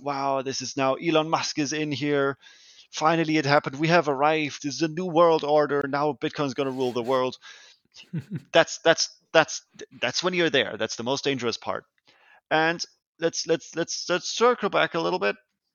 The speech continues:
Speaker 1: Um, on YouTube, all the videos, extremely bullish. Everybody hyped.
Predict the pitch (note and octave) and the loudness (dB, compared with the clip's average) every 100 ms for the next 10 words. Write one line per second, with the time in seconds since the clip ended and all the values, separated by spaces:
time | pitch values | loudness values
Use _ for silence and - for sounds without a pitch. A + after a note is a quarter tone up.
0 | _ _ _ C3+ C#3+ C#3+ C#3+ C3+ _ _ | _ _ _ -2 0 0 -2 -10 _ _
1 | _ _ _ _ _ - E3 E3+ F#3+ C3+ | _ _ _ _ _ -2 0 0 -4 -4
2 | A2+ - - C#3 C3+ C#3 D#3 A#2+ G2+ - | -4 -6 -2 0 0 -4 -4 -4 -2 -4
3 | - _ _ - C3 - C#3+ C#3+ B2 G#2 | -6 _ _ -6 -4 -2 -2 -2 -4 -4
4 | G2+ F#2+ - D3+ C3+ C3 B2+ G#2+ G2 G#2+ | -6 -8 0 0 0 -2 -2 -4 -4 -4
5 | - - | -6 -14